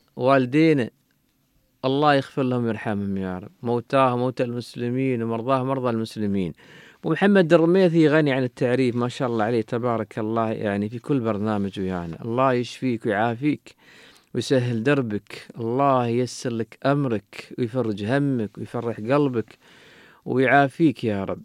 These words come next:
شكرا يا أبو محمد الرميثي، الله يسعدك يا رب. على أربعة أربعة سبعة سبعة أخوكم هذا المريض اللي يحتاج هذا المبلغ،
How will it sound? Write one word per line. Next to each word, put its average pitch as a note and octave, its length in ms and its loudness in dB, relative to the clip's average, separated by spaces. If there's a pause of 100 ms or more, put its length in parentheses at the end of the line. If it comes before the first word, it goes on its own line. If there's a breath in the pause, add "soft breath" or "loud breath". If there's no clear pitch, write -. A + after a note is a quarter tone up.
(120)
شكرا C3 400 -6
يا A#2 140 0
أبو G#2+ 100 -4
محمد A2+ 480 -4
الرميثي، G#2 560 -2
الله A2 240 -4
يسعدك G2+ 480 -6
يا E2+ 140 -6
رب. D#2 140 -4 (1400 loud breath)
على C#3+ 200 4
أربعة C#3+ 380 6
أربعة C3+ 500 0
سبعة A#2 360 0
سبعة C#3 720 0
أخوكم B2+ 520 -2
هذا B2 420 0 (560 loud breath)
المريض C3+ 600 2
اللي B2 220 0
يحتاج C#3 460 0
هذا C3+ 200 0
المبلغ، D#3 560 4